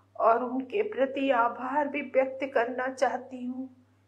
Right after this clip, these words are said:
कि उन्होंने दो हज़ार सत्रह में मुझे इस लायक समझा और उन्होंने मुझे अपनी पार्टी का एक सदस्य और एक कार्यकर्ता बनाने का सोचा। और फिर मैं,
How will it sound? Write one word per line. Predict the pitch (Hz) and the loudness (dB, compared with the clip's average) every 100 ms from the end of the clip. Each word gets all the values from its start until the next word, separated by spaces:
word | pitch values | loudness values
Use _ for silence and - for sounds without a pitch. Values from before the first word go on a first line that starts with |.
| _ _ | _ _
कि | 285 | -6
उन्होंने | 285 285 277 277 269 262 | -4 0 4 6 6 4
दो | 254 254 | 4 4
हज़ार | 254 240 254 254 | 6 6 8 8
सत्रह | 262 - 254 - - 269 | 6 2 0 0 2 2
में | 262 254 254 | 4 0 0
मुझे | 254 247 247 | -2 -2 -2
इस | 247 247 247 - 269 | -4 -4 -8 -6 -4
लायक | 247 240 285 294 | -4 -2 0 -2
समझा | - 277 262 269 269 294 302 - - - _ _ _ _ _ _ _ _ _ _ _ _ _ _ _ _ _ _ _ _ _ 254 | -4 -4 -2 -2 0 2 0 -4 -20 -20 _ _ _ _ _ _ _ _ _ _ _ _ _ _ _ _ _ _ _ _ _ 2
और | 262 277 | 2 2
उन्होंने | 277 269 285 294 285 294 | 0 0 -2 -4 -4 -4
मुझे | 294 269 277 285 | -4 -6 -2 2
अपनी | 277 254 254 262 | 2 2 -2 -2
पार्टी | 262 269 262 262 - 254 | 2 2 4 2 -4 -10
का | 247 247 247 - _ _ _ _ _ - | -10 -12 -14 -16 _ _ _ _ _ -2
एक | 143 - | -2 -2
सदस्य | - 349 320 294 294 - 285 277 269 | -8 -6 2 4 4 0 0 6 8
और | 262 | 6
एक | 285 277 269 | 2 -2 4
कार्यकर्ता | 262 277 - 277 269 262 | 4 4 2 2 2 2
बनाने | 254 262 262 202 247 294 277 | 4 4 4 4 4 0 2
का | 240 | 4
सोचा। | 277 - 220 277 - 320 320 - - - _ _ _ _ - | 2 4 2 2 4 4 4 -4 -16 -20 _ _ _ _ 2
और | 269 285 | 4 4
फिर | - - 330 | 2 0 0
मैं, | 320 311 294 330 | 0 0 0 -2